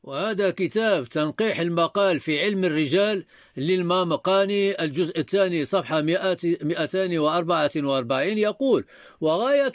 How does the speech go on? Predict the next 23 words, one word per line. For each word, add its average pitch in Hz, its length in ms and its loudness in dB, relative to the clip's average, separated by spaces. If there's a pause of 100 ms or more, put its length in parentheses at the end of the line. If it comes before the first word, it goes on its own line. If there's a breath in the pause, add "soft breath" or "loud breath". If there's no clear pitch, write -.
(120)
ما 240 220 0
يستفاد 226 680 -2
من 214 240 0
الأخبار 190 720 0 (120)
التي 180 380 0
ذكرها"، 196 840 2 (360 soft breath)
ذكرها 202 540 0
أي 202 100 2
المحقق 180 540 -4
البحراني، 170 640 -2 (480 loud breath)
"هو 233 340 2
جريان 269 1120 2 (200)
حكم 247 300 2
الكافر 269 920 0
والمشرك 226 800 2
في - 140 -4
الآخرة 190 680 -2 (1400 soft breath)
على 240 640 -2
من 254 440 2
لم 277 240 2
يكن 269 500 2 (140)
اثنا 233 580 0
عشريا" 175 960 0